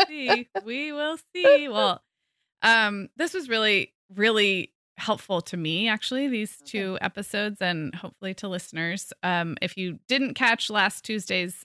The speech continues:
Speaker 1: episode, definitely go back and listen to that one. Um, and we will link to that article you mentioned, Megan, and anything else we think of,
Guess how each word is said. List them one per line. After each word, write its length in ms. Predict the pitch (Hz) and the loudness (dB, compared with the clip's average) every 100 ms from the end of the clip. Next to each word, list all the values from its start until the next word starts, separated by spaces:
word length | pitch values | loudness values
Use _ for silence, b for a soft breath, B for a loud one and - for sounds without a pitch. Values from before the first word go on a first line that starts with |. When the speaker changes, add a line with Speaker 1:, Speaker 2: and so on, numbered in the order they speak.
| - | -6
Speaker 1:
episode, 380 | 180 185 196 175 | -6 -6 -4 -4
definitely 280 | 180 190 | -4 -6
go 140 | 185 170 | -6 -2
back 320 | 160 160 - | 0 0 0
and 180 | - 180 | -4 -2
listen 360 | 170 170 165 160 | -4 -6 -6 -8
to 160 | - 196 | -8 0
that 220 | 254 214 | 0 2
one. 320 | 214 208 214 - _ _ _ - | 2 2 0 -8 _ _ _ 2
Um, 340 | 202 185 170 | 2 2 0
and 400 | - 185 180 170 - _ _ | 2 2 0 -4 -8 _ _
we 220 | 190 208 226 | -6 -2 0
will 140 | 220 | 2
link 180 | 190 185 | 0 0
to 80 | - | 0
that 160 | 170 | 2
article 340 | 170 185 - 180 | 2 0 -2 -4
you 140 | 180 | -4
mentioned, 420 | 170 170 180 175 | -4 -4 -4 -2
Megan, 300 | 160 160 170 | -2 0 0
and 160 | - 170 | -2 -2
anything 340 | 170 170 170 | -4 -4 -4
else 260 | 160 170 - - | -4 -4 -8 -10
we 160 | 180 | -10
think 300 | 170 180 170 | -6 -6 -2
of, 300 | 147 151 175 | 0 -2 -4